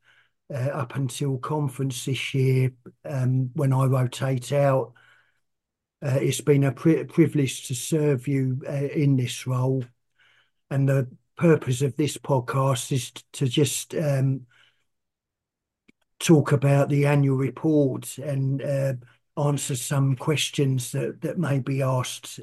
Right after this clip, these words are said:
um, around it. But I'd just like to give the headline figures, um, for the, the financial year twenty-two to twenty-three. Our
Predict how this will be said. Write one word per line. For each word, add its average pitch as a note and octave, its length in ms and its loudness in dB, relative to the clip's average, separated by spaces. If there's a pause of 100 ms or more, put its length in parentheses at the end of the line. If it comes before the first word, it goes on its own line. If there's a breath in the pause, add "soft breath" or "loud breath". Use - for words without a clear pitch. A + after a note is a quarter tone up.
um, B2+ 420 -2
around C3+ 500 2
it. B2 280 -4 (840 soft breath)
But C#3 120 0
I'd C#3 140 4
just - 220 2
like D3 240 4
to C#3 140 -2
give C#3 320 0
the C#3 380 4 (320)
headline C3+ 560 0
figures, C#3+ 760 -2 (680)
um, C3 460 -2 (720)
for C#3 280 -2 (420)
the, B2 140 -6 (240)
the C#3 160 -2
financial C#3 720 0
year C#3 260 2
twenty-two C3+ 680 -2
to B2 160 -10
twenty-three. C3+ 840 -2 (1600)
Our C#3 240 4